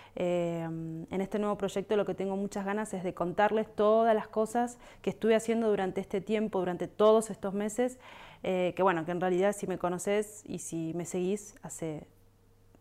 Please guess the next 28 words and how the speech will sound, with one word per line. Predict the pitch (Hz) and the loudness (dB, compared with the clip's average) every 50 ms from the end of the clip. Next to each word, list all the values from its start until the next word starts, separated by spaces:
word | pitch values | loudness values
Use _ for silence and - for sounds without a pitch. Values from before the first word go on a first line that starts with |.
| - - - - - - - - - - | -20 -20 -18 -16 -16 -14 -14 -14 -16 -6
tiempo, | - 214 208 190 190 185 165 - 202 247 254 - - - - - - - - - | 2 2 2 4 2 0 0 0 0 0 0 -6 -16 -18 -16 -16 -16 -16 -18 0
tanto | - 190 185 196 - 202 | 2 4 4 4 4 2
acá | 185 185 - 208 202 202 | 2 6 6 6 6 6
como | 202 202 185 180 175 170 160 165 | 4 2 2 2 2 0 0 0
en | 165 165 | 0 0
lo | 170 165 165 | 0 0 2
que | - | 0
es | 175 175 - - | 0 0 2 0
el, | 196 185 175 170 165 160 160 156 160 - | 2 2 2 2 0 0 0 -2 -2 -2
el | 170 170 165 | 0 2 4
blog, | 170 180 190 214 214 - - | 6 8 8 8 6 2 -2
e | - 202 | 0 2
incluso | 185 185 180 - 240 262 254 247 - 214 208 202 | 4 4 4 4 4 2 2 4 2 2 2 2
en | 196 185 | 0 0
lo | 180 170 | -2 -2
que | 165 190 180 180 190 | 0 2 2 4 2
es | 208 208 - - - | 2 0 -4 -8 -6
el, | - 180 175 165 165 165 160 160 156 156 160 160 156 160 165 160 - | -4 -2 -2 -2 -2 -2 -2 -2 -4 -4 -6 -6 -6 -8 -8 -10 -6
la | - 165 160 | -4 0 4
web, | 170 196 208 208 208 208 - - - - - - - - - _ | 6 8 8 6 6 2 -8 -20 -20 -20 -20 -20 -20 -20 -8 _
te | - 190 185 | 0 0 2
cuento | - 202 202 220 208 - 214 202 - | 4 2 2 4 2 2 0 0 0
que | 180 175 175 185 190 185 - - - _ - | 0 0 2 2 0 -2 -6 -16 -20 _ -14
hace | - 175 - - - 185 180 | -14 -12 -12 -8 -4 -2 -2
unos | 175 170 170 170 170 165 160 - - - - - - - _ _ _ - _ _ - _ - - _ - - - - | 0 -2 -2 -2 -4 -6 -8 -10 -14 -18 -20 -20 -20 -20 _ _ _ -20 _ _ -20 _ -20 -20 _ -20 -20 -20 -6
quince | - 220 254 294 285 - 196 | 0 2 2 2 2 2 -2
años | 185 226 285 339 294 202 175 - - - | 0 0 0 0 0 -2 -4 -8 -16 -20
ya, | - - - 214 269 | -10 -8 -6 -6 -6